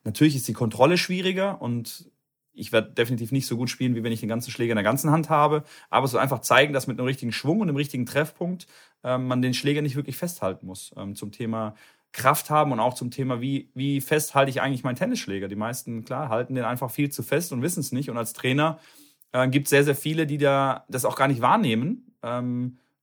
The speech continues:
weil man es ja nicht spürt. Man sieht's, man sieht es, wenn man ein geschultes Auge dafür hat, aber man hat natürlich jetzt nicht ganz genau den, das Gespür dafür, wie fest hat er den Schläger eigentlich in der Hand.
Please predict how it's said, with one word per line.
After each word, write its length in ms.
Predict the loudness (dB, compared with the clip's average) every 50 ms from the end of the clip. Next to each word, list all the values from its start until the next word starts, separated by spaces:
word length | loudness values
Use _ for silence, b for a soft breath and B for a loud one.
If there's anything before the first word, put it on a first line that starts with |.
| _ _ _ _
weil 160 | 2 2 4
man 280 | 4 4 2 0 -2 -4
es 140 | -6 -2 0
ja 80 | 2 2
nicht 140 | 2 0
spürt. 380 | -2 -4 -6 -4 -2 -2 0 0
Man 140 | 0 -2 -2
sieht's, 340 | -2 -2 -2 -2 -6 -6 -6
man 240 | -4 -2 -2 -2 -2
sieht 340 | -2 -2 -2 -2 -2 0 -2
es, 200 | -2 -2 -2 -2
wenn 120 | -2 -2
man 180 | -2 -2 -2 -2
ein 40 | -2
geschultes 320 | -4 -2 -4 -4 -4 -4 0
Auge 240 | 0 0 0 2
dafür 240 | 0 -2 -2 -2 -2
hat, 80 | -2 -2
aber 180 | -2 -2 -2 -2
man 360 | -2 -2 -2 -2 -2 -4 b b b b b b
hat 160 | -6 -6 -4 -2
natürlich 260 | -2 -2 -2 -2 -2
jetzt 120 | -4 -4 -4
nicht 140 | -6 -2 -2
ganz 200 | -2 -2 -2 -2
genau 180 | -2 -2 0
den, 180 | 0 -2 -2 -4
das 120 | -6 -8
Gespür 280 | -10 -12 -8 -4 -2 0
dafür, 260 | 0 -2 -2 -6 -6
wie 120 | -6 -6
fest 340 | -6 -4 -4 -4 -4 -4 -8
hat 120 | -8 -8 -6
er 60 | -6
den 120 | -6 -6
Schläger 320 | -6 -4 -4 -4 -2 -4 -6
eigentlich 200 | -6 -8 -8 -10
in 80 | -8 -8
der 100 | -6 -6
Hand. 320 | -6 -6 -6 -8 -12